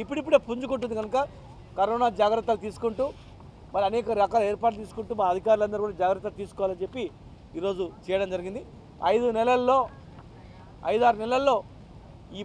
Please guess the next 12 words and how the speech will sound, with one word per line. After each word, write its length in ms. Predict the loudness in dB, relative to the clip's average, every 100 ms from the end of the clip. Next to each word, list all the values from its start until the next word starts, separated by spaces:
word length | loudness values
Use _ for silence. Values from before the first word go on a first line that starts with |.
| 2
బోట్స్ 220 | 2 2
అన్ని 120 | -2 -2
ఇంటర్నేషనల్ 480 | -4 -2 -2 -2 -2
స్టాండర్డ్ 360 | -2 0 0 -2
ఉన్నటువంటి 340 | -4 -6 -2
బోట్లు 240 | -2 -2 0
కూడా 140 | 2 2 -4 -20 -20 -20 -18 -10
ఇక్కడ 200 | -4 0 0 -2 -20 -20 -20 -20 -20 -14
మేము 140 | -14 -8
చేస్తాం. 300 | -8 -4 -6 -6 -14 -20 -20 -20 -20 -20 -20 -20 -20 -12 -4
తెలంగాణ 420 | 0 0 0 0 0
ప్రాంతంలో 500 | 2 0 0 -2 2